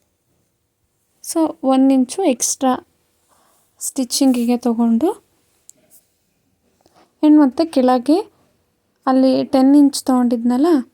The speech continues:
ಇಲ್ಲಿ ಕೆಳಗೆ ಬಂದ್ಬಿಟ್ಟು ನೈನ್ ಇಂಚ್ ತೊಗೊಂಡಿದ್ದೀನಿ, ಮತ್ತು ಪ್ಲಸ್ ಒನ್ ಇಂಚು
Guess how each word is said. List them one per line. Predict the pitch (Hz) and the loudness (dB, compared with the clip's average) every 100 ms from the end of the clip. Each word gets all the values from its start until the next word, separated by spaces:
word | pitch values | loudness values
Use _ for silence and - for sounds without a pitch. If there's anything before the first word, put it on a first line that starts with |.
| _ _ _ _ _ _ _ _ _ _ 311 | _ _ _ _ _ _ _ _ _ _ 0
ಇಲ್ಲಿ | 302 320 | 4 2
ಕೆಳಗೆ | 320 269 262 262 | 2 0 0 0
ಬಂದ್ಬಿಟ್ಟು | 262 247 240 233 370 302 | -2 0 -2 -4 -4 0
ನೈನ್ | 269 262 269 | 2 4 2
ಇಂಚ್ | 254 - | 0 -4
ತೊಗೊಂಡಿದ್ದೀನಿ, | 247 240 233 233 233 254 381 - _ _ _ _ _ _ _ _ _ _ _ _ _ _ _ _ - | -4 0 0 -2 0 0 0 -4 _ _ _ _ _ _ _ _ _ _ _ _ _ _ _ _ -6
ಮತ್ತು | 277 392 | -4 -2
ಪ್ಲಸ್ | 302 277 - | 0 -2 0
ಒನ್ | 254 247 | 0 2
ಇಂಚು | 254 240 - | 2 -2 -4